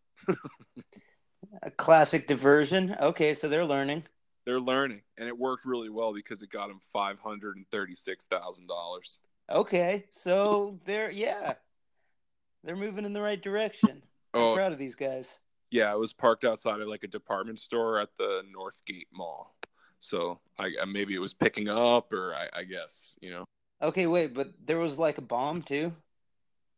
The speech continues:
Speaker 1: Yes. I couldn't find a whole lot of information on this bombing, just that it did happen,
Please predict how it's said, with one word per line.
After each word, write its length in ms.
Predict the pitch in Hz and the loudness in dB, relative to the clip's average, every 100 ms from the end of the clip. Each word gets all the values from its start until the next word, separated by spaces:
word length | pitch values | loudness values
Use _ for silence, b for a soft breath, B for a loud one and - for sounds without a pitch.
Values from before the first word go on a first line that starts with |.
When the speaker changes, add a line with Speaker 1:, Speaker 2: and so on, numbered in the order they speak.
| _ _ _ _ _ _ _ _ _ _ _ _ _ _ _ - _ - | _ _ _ _ _ _ _ _ _ _ _ _ _ _ _ -20 _ -2
Speaker 1:
Yes. 500 | 110 90 - - - - | 2 2 2 -8 -6 2
I 80 | 113 | 6
couldn't 300 | 165 165 156 | 8 6 10
find 260 | 160 147 | 10 12
a 80 | 135 | 12
whole 200 | 135 131 | 12 12
lot 140 | 135 | 10
of 60 | 127 | 8
information 520 | 120 131 120 113 123 | 2 0 0 -2 -2
on 140 | 107 104 | -4 -4
this 120 | 101 | -8
bombing, 540 | - 101 90 90 82 - | -4 -2 -2 -4 -8 -6
just 260 | - 104 | -4 0
that 100 | - | 2
it 240 | 113 98 - | 2 2 4
did 220 | 110 107 | 6 6
happen, 600 | 110 107 107 - 107 104 | 6 6 6 0 -6 -8